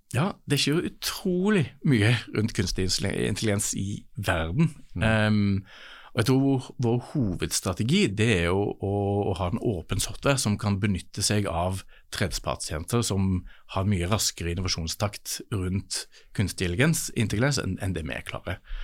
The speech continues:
Speaker 2: Mm.
Speaker 1: Ehm, og så har vi jo samtidig noen prosjekter internt, eh, og vi har jo Wanda som vi har holdt på med lenge, så vi har jo ikke sluttet å utvikle Wanda på en måte da. Ehm, og jeg tror at Wanda er blitt m-,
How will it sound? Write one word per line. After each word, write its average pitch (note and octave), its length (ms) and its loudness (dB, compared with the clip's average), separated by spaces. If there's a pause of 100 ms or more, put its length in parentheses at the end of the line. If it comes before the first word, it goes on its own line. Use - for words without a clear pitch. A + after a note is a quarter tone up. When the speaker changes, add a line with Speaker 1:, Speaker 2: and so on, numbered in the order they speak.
Speaker 2:
Mm. - 160 -10 (160)
Speaker 1:
Ehm, F#2+ 680 2 (300)
og C3 80 0
så G#3 160 2
har G#2 160 0
vi D#3+ 80 4
jo D#3 80 2
samtidig F#2 320 0
noen F#2+ 160 2
prosjekter - 480 -2
internt, F#2 720 -2
eh, F2+ 400 -2
og D#3 160 2
vi A2 80 4
har F2+ 240 0
jo F#2 140 0
Wanda F2 260 0
som G2 160 -2
vi F#2 80 0
har F2 300 -2 (260)
holdt F#2 160 -6
på F2 80 0
med F2+ 160 0
lenge, B2 300 2 (420)
så A2+ 80 -2
vi G#2+ 60 6
har G2 80 2
jo D3 80 0
ikke D3 180 2
sluttet - 400 -2
å G2 160 2
utvikle F#2 400 -2
Wanda F2 240 0
på F#2+ 160 -4
en F#2 80 0
måte E3+ 160 -2
da. E3 140 0 (460)
Ehm, G2 760 4
og C3+ 100 4
jeg C3 80 -2
tror C3+ 160 2
at C3 100 -4
Wanda A2+ 380 2
er G2+ 100 -2
blitt - 240 -6
m-, F#2+ 280 0